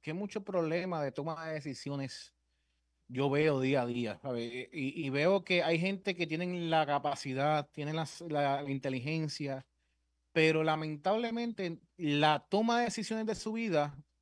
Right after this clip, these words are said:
no son muy buenas. Y ahí es que entra la sabiduría, ahí es que entra verdaderamente tener ese conocimiento de sabiduría, porque una cosa es inteligencia y otra cosa es sabiduría.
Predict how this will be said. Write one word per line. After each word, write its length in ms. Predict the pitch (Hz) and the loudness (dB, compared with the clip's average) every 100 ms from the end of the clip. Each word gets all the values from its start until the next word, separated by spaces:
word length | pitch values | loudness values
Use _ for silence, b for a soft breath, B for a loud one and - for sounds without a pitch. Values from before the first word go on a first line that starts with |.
| _ | _
no 240 | 147 139 | -2 -2
son 140 | 143 180 | 0 0
muy 160 | 165 | 0
buenas. 580 | 147 127 131 113 - - _ b b b b - | -2 -2 -4 -4 -12 -20 _ b b b b 4
Y 120 | 151 | 8
ahí 160 | 170 | 8
es 60 | 196 | 8
que 240 | 233 226 | 6 4
entra 220 | 233 208 208 | 2 2 4
la 120 | 180 | 4
sabiduría, 840 | - 139 131 123 127 156 131 95 90 | 4 2 4 2 2 0 -2 -6 -10
ahí 200 | 120 139 | -6 -6
es 60 | |
que 140 | - 151 | -2 -2
entra 460 | 160 156 147 139 | -2 0 2 4
verdaderamente 920 | 131 127 127 147 151 143 156 160 147 | 2 0 2 4 4 2 -2 0 0
tener 260 | 127 131 135 | 0 -2 -2
ese 140 | 143 | -2
conocimiento 840 | 151 156 139 143 131 156 160 160 156 B B B - | -2 -2 -2 0 4 4 2 0 -2 B B B -4
de 120 | 147 | -2
sabiduría, 480 | - 139 139 180 214 | 2 2 4 4 4
porque 140 | 170 | 4
una 100 | 202 | 2
cosa 240 | 226 220 208 | 2 2 2
es 60 | |
inteligencia 580 | 208 202 190 196 240 208 | 2 2 4 4 4 4
y 40 | |
otra 180 | 185 202 | 2 4
cosa 160 | 190 185 | 0 0
es 60 | |
sabiduría. 540 | 175 170 151 190 277 | 2 2 2 0 -4